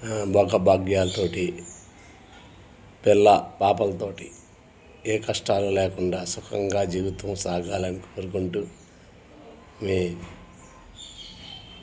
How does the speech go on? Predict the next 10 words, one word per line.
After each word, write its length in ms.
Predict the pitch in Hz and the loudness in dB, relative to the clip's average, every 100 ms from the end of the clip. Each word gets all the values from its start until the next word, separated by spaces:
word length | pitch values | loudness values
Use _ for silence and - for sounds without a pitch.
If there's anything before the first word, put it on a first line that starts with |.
| - 107 | -6 0
విశ్వానంద 560 | - 120 110 107 98 | 2 4 4 4 2
భారతి 440 | 95 98 98 92 113 | 2 0 0 -4 -6
దత్తస్వామి, 720 | - 92 - - 92 87 92 - - - - - - - | -4 -6 -6 -6 -2 -2 -4 -10 -20 -20 -20 -20 -20 -10
పిఠాపురం. 440 | 101 95 90 85 87 - - - - - - - - - - - - - - - - - - - - - | -4 -2 -2 -4 -16 -20 -20 -20 -20 -20 -20 -20 -20 -20 -20 -20 -20 -20 -20 -20 -20 -20 -20 -20 -20 -10
ముఖ్యంగా 360 | 110 - 131 123 | -4 4 6 8
చెప్పేది 440 | 113 113 113 107 | 8 6 6 6
ఏంటంటే, 560 | 104 104 92 98 92 - 92 | 4 4 0 -2 -4 -8 -4
మనం 500 | 101 98 90 87 87 - - - - - - - - | -2 0 0 -4 -12 -20 -20 -20 -20 -20 -20 -20 -2
ప్రతి 200 | 113 117 | 0 2
ఒక్కరికి 680 | 120 123 113 131 110 98 | 2 0 -2 2 2 2